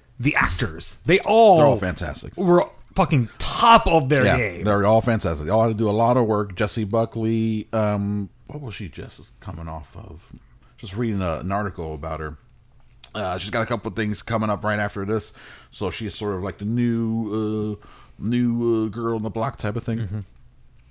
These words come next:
Speaker 2: Yeah, and Jesse Plemons is always
Speaker 1: Yeah, he's always good.
Speaker 2: he's always surprisingly good.
Speaker 1: Yeah.
Speaker 2: Oh, he was in that. Speaking of trailers, that, um,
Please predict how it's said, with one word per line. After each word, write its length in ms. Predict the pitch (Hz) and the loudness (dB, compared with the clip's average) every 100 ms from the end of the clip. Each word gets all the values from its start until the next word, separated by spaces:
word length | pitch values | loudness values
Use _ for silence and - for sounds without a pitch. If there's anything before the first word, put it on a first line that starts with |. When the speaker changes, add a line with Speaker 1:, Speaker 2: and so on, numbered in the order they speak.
| - | -12
Speaker 2:
Yeah, 200 | - 135 92 | -10 -8 -8
and 140 | 110 107 | -6 -4
Jesse 220 | 117 127 | -4 -4
Plemons 280 | 110 135 92 | -4 -4 -6
is 120 | 82 | -8
always 420 | 123 107 92 - | -8 -8 -10 -6
Speaker 1:
Yeah, 160 | 113 123 | -4 -4
he's 140 | 110 | -4
always 180 | 120 110 | -4 -4
good. 200 | 104 101 | -4 -4
Speaker 2:
he's 80 | 190 | -2
always 160 | 277 254 | -2 -4
surprisingly 480 | 262 277 254 269 | -6 -6 -6 -8
good. 160 | 247 233 | -6 -8
Speaker 1:
Yeah. 160 | 120 147 - | -6 -4 -4
Speaker 2:
Oh, 140 | - | -4
he 180 | 110 202 | -4 -2
was 160 | 135 | -2
in 160 | 110 95 | -2 -4
that. 220 | 87 85 | -4 -6
Speaking 240 | - 98 90 | -8 -6 -6
of 80 | |
trailers, 480 | - 95 90 78 73 | -8 -8 -6 -8 -8
that, 220 | 87 73 78 | -10 -10 -10
um, 400 | 76 71 64 | -10 -10 -14